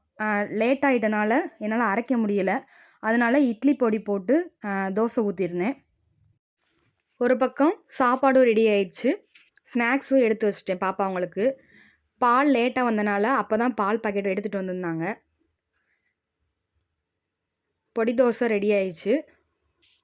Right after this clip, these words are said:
இப்ப பாலை காய வச்சு காஃபி போடுறதுக்காக பாலை தூக்கி அடுப்புல வச்சுட்டேன். இது அடுத்த தோசை.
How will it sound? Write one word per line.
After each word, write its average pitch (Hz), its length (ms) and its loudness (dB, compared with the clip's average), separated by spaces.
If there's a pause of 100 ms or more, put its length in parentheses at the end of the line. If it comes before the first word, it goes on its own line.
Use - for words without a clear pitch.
(220)
இப்ப 233 260 -2
பாலை 240 380 0
காய 208 300 0
வச்சு 220 540 -4
காஃபி 226 340 0
போடுறதுக்காக 196 460 -4
பாலை 202 340 -2
தூக்கி 190 180 -6
அடுப்புல 185 340 -4
வச்சுட்டேன். - 340 -14 (3750)
இது 226 240 -4
அடுத்த 220 320 0
தோசை. 202 440 0